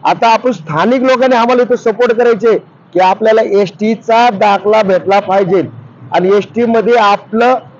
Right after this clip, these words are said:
आणि एसटीचा आणि जीआर आज सरकारनं कोणत्याही परिस्थितीमध्ये आपला जीआर काढला पाहिजे. त्यासाठी येथील स्थानिक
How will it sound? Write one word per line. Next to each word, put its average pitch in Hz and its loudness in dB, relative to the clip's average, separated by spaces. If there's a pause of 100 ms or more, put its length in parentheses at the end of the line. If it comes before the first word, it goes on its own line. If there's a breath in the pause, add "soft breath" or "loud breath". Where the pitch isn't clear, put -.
(200)
आणि 233 0
एसटीचा 233 -2
आणि 254 0
जीआर 220 0
आज 233 2 (520)
सरकारनं 208 0
कोणत्याही 220 0
परिस्थितीमध्ये 254 0
आपला 247 0
जीआर 233 2
काढला 220 2
पाहिजे. 180 0 (480)
त्यासाठी 190 0
येथील 202 -4
स्थानिक 170 0